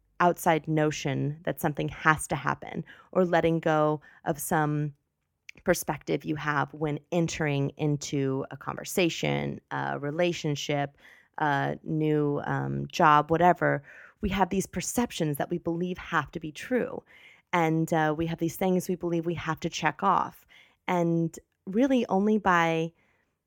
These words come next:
letting those perceptions go, um, do we really know if there's any truth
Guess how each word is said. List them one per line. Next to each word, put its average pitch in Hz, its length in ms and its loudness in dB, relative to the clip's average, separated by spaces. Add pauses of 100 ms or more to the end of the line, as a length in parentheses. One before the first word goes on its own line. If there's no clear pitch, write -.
(280)
letting 202 400 2
those 180 300 4
perceptions 170 760 -4 (100)
go, 180 600 -2 (300)
um, 151 580 -2
do 196 140 0
we 180 180 0
really 175 340 0
know 156 380 0
if 160 160 -10
there's 156 220 -2
any 156 160 -2
truth - 760 -8